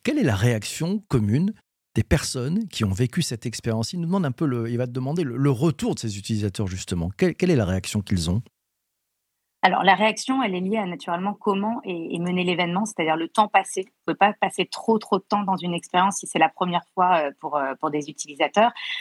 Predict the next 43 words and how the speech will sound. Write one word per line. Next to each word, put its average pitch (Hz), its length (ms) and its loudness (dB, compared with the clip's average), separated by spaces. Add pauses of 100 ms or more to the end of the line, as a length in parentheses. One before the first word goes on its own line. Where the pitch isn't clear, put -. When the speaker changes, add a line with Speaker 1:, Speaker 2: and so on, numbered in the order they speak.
(160)
Speaker 2:
La 180 100 6
réaction, 208 500 -2
dans 202 220 0
l'ensemble, 214 560 -2
sur 170 220 -6
l'ensemble 208 380 0
des 190 160 -2
événements 185 280 -2
qu'on 170 220 -6
a 160 80 4
montés, 175 460 -2 (300)
donc, 160 140 -2 (360)
c'est 185 80 4
des 185 160 4
événements 196 340 4
qui - 120 -10
sont 147 180 -6
très - 200 -2
corporate. 208 640 0 (240)
Euh, 156 300 -2
ça 156 140 -6
se 175 120 -6
passe 175 220 2
en 165 80 -2
général 165 340 0
avec 147 240 -2
un, 147 80 -6
un 143 160 -4
comex 170 420 -4
ou 165 40 -4
un 147 100 -2
codir. 190 460 0 (400)
En 156 100 0
général, 175 460 4
on 170 100 -4
est 165 80 -2
à 156 60 -4
peu 170 100 -8
près 170 400 0 (140)
vingt-cinq 170 380 -4
personnes 175 380 -4
au 160 40 -2
maximum. 196 580 2